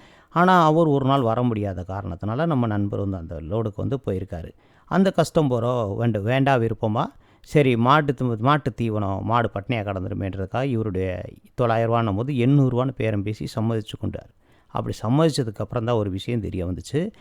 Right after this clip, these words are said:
அந்த பழைய வண்டிக்காரர் வந்து விஷயம் தெரிய ஆரம்பிச்சிருக்கு. ஒரு மூடைக்கு வந்து இருபத்தி ஏழு ரூபா வந்து கமிஷன் வச்சிருக்காரு. அது போக பத்து ரூபா வந்து வாடகை வாங்கியிருக்கிறாரு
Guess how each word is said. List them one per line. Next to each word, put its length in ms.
அந்த 340
பழைய 380
வண்டிக்காரர் 460
வந்து 160
விஷயம் 280
தெரிய 240
ஆரம்பிச்சிருக்கு. 220
ஒரு 200
மூடைக்கு 420
வந்து 260
இருபத்தி 500
ஏழு 280
ரூபா 220
வந்து 220
கமிஷன் 320
வச்சிருக்காரு. 600
அது 220
போக 300
பத்து 320
ரூபா 180
வந்து 240
வாடகை 340
வாங்கியிருக்கிறாரு 640